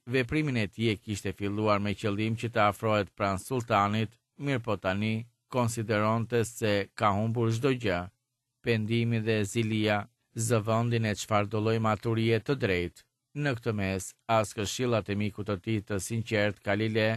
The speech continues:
nuk kanë efekt. Zilia jo vetëm që i kishte verbuar syt atij, por i kishte mbyllur edhe veshët.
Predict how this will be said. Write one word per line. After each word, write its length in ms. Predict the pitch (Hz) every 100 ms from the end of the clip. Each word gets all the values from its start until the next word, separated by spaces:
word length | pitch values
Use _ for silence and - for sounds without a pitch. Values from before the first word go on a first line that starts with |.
| 117 -
nuk 260 | 147 143
kanë 300 | 120 135 135
efekt. 500 | 127 98 87 85 _ _ _ _ _ -
Zilia 600 | 104 107 98 110 113 110 110 -
jo 180 | 127 127
vetëm 380 | 123 123 127 120
që 160 | 123
i 80 | 117
kishte 340 | 120 120 117
verbuar 540 | 107 107 98 113 110 101
syt 280 | - 113 107
atij, 460 | 104 107 104 104 - _
por 320 | - 120 117 117
i 120 | 131
kishte 340 | 123 127 117 110
mbyllur 540 | 104 117 120 117 110 -
edhe 300 | 135 139 147
veshët. 560 | 120 85 78 92 82